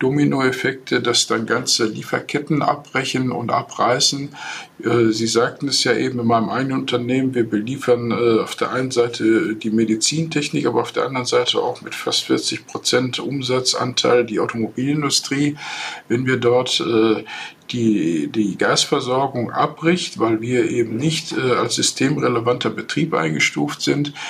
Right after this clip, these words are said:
dann, äh, werden wir auch die Automobilindustrie mit vielen Single-Source-Supplier-Produkten, äh, zum Stocken bringen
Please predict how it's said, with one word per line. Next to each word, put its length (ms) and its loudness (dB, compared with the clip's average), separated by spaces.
dann, 340 2
äh, 540 2
werden 260 2
wir 160 2
auch 180 -2
die 240 -2
Automobilindustrie 1040 0
mit 260 0
vielen 360 0
Single-Source-Supplier-Produkten, 1800 -2
äh, 160 0
zum 200 -2
Stocken 440 0
bringen 400 2